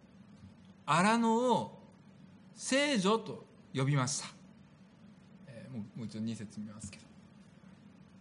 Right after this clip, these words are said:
はい。聖所は神と出会うところです。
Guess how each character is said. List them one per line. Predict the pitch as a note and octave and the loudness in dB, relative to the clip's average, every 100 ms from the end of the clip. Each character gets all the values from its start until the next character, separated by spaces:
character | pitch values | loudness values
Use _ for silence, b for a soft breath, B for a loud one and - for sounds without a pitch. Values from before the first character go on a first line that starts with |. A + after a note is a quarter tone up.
| - - - - - - - - - - - - - - - | -20 -20 -20 -20 -20 -20 -20 -20 -20 -20 -20 -20 -20 -20 -20
は | - - | -20 -20
い。 | - - - - - - - - - - B B B B B B B - - - | -20 -20 -20 -20 -20 -20 -18 -18 -18 -20 B B B B B B B -20 -20 -18
聖 | - G#3+ G#3+ | 0 4 6
所 | F3+ | 8
は | E3+ F3 | 8 6
神 | - G#3+ G#3 | 6 4 4
と | G3+ G3+ D#3+ | 4 2 4
出 | D3+ | 4
会 | D3+ | 4
う | D3 | 2
と | C#3+ | 0
こ | A#2 | 0
ろ | A2+ | -2
で | G2 | -4
す。 | - - | -8 -14